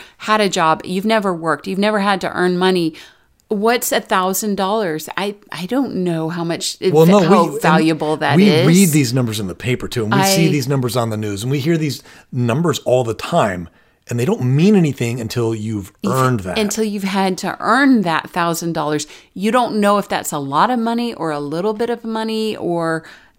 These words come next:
Speaker 1: it, it, you don't know how to place, like,
Speaker 2: Yep.
Speaker 1: the value of it. "Oh, I just, I, I, okay, I'm gonna sign this loan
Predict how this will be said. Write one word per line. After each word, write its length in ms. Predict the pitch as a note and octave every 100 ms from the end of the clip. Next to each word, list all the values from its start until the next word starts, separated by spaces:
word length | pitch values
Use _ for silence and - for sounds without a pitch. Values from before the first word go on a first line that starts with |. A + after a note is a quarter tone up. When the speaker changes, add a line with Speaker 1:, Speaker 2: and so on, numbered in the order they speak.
| -
Speaker 1:
it, 420 | G#3 - F#3 -
it, 340 | - - - G3
you 140 | G3
don't 260 | A3 A3+ G#3
know 220 | G3 F#3+
how 520 | F#3+ G3 F#3+ F#3+ - _ E3+
to 120 | G3+
place, 500 | - - F#3+ F#3+ - -
like, 460 | F3 D3+ - - -
Speaker 2:
Yep. 140 | B2+ -
Speaker 1:
the 160 | E3+
value 520 | D#3+ E3+ F#3 G#3+ D3+ B2+
of 160 | -
it. 280 | - - - - - - -
"Oh, 280 | A#3 G#3+ D#3
I 180 | E3+ F#3+
just, 640 | G3+ - - - - - -
I, 120 | G3+ G3+
I, 140 | G#3 A#3
okay, 360 | A3+ A#3 G#3
I'm 140 | G#3+ G#3
gonna 160 | F#3
sign 300 | F#3+ G3 F#3+
this 180 | F#3 F3+
loan 460 | F#3 G3 G3+ G3